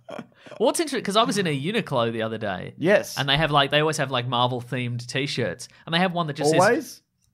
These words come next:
Speaker 1: Most of the time.
Speaker 2: Wow.
Speaker 1: And they have just one that said Fin Fang Foom on it. And I'm like, "That's an odd choice."
Speaker 2: That's it?
Speaker 1: Yeah.
Speaker 2: That's all it said?
Speaker 1: It doesn't even, didn't have a picture of Fin Fang Foom on
Speaker 2: Is
Speaker 1: it.
Speaker 2: he from another thing? Is he from, like, a, like, as a real legend or something?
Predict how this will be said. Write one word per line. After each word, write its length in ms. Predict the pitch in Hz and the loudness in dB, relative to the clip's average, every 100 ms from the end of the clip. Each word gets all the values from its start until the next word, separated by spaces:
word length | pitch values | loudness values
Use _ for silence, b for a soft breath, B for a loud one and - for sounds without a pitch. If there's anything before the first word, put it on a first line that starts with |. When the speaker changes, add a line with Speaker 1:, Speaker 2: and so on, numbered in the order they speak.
| - | -8
Speaker 1:
Most 260 | 226 359 | -4 -4
of 60 | 139 | -4
the 80 | 120 | -4
time. 260 | 120 98 | -4 -6
Speaker 2:
Wow. 440 | 123 117 101 65 - | -6 -6 -6 -8 -6
Speaker 1:
And 120 | 160 | 0
they 80 | 185 | 2
have 160 | 196 190 | 2 0
just 160 | 196 | -2
one 140 | 196 165 | -2 -4
that 120 | 160 | -2
said 160 | 170 143 | -4 -4
Fin 320 | - 165 151 | -4 -4 -4
Fang 340 | - 151 131 | -4 -2 -2
Foom 400 | 123 - 139 151 | -6 -4 -2 -2
on 160 | 120 98 | -2 -6
it. 280 | 90 - - _ _ _ _ _ | -10 -14 -18 _ _ _ _ _
And 100 | 139 | -4
I'm 80 | 147 | 0
like, 220 | 147 143 147 B | 2 0 -2 B
"That's 200 | 196 214 | 0 0
an 100 | 202 | -2
odd 360 | - 160 151 123 | 2 2 2 -2
choice." 460 | - 165 107 101 | 0 2 2 0
Speaker 2:
That's 220 | - 120 147 | -2 -2 0
it? 240 | 226 233 _ _ _ | -2 -4 _ _ _
Speaker 1:
Yeah. 120 | 180 | -4
Speaker 2:
That's 120 | 175 147 | -2 2
all 120 | 160 | 0
it 100 | 151 | 2
said? 160 | 170 220 | 4 6
Speaker 1:
It 40 | |
doesn't 220 | 226 220 | 6 2
even, 180 | 214 190 | -2 -2
didn't 160 | 202 208 190 | -2 -2 0
have 120 | 156 | -2
a 20 | |
picture 280 | 214 - 185 | -4 -2 -2
of 80 | 151 | -2
Fin 220 | 156 135 | -4 -2
Fang 220 | 143 127 | -2 -2
Foom 240 | 123 131 120 | -4 -4 -2
on 80 | |
Speaker 2:
Is 60 | 117 | 0
Speaker 1:
it. 40 | |
Speaker 2:
he 40 | 190 | -2
from 320 | 185 208 196 | 0 0 0
another 340 | 170 180 185 185 | -2 0 0 -2
thing? 240 | 202 202 | -4 -4
Is 80 | 185 | -6
he 60 | 175 | -8
from, 260 | 190 180 | -6 -4
like, 240 | 175 165 170 | -4 -4 -2
a, 300 | 160 151 147 | 0 0 0
like, 140 | 147 | -4
as 100 | 151 | -4
a 60 | 139 | -6
real 240 | 143 156 | -4 -4
legend 340 | 139 147 175 170 | 0 -2 -2 -8
or 60 | |
something? 380 | 170 175 202 226 | -8 -8 -8 -10